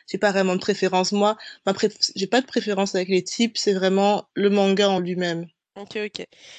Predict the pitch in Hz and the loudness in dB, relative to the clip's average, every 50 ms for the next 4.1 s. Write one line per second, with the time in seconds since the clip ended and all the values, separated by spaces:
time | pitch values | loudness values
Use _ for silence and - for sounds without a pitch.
0 | - _ - 226 - 466 523 - - 233 - - 262 277 269 233 202 202 196 185 | -2 _ 0 2 4 4 4 6 6 4 4 4 0 0 0 0 0 -2 -4 -2
1 | 226 311 285 226 - - 214 202 185 185 - - 302 294 262 - 185 185 190 196 | -4 -6 -6 -6 -4 -4 0 0 0 -2 -4 -8 -8 -8 -6 -8 -8 -2 0 0
2 | 202 - - - 170 - - 254 302 330 339 330 294 240 208 - - - - 202 | 0 0 -4 -8 -10 -6 -2 2 4 4 4 4 2 -2 -6 -10 -14 -16 -12 -12
3 | 202 - - - 202 226 220 208 185 - - 180 190 202 196 202 190 170 170 170 | -12 -12 -12 -14 -14 -10 -10 -10 -10 -10 -10 -4 -4 -2 -2 -2 -2 -4 -4 -4
4 | 156 147 - | -6 -6 -8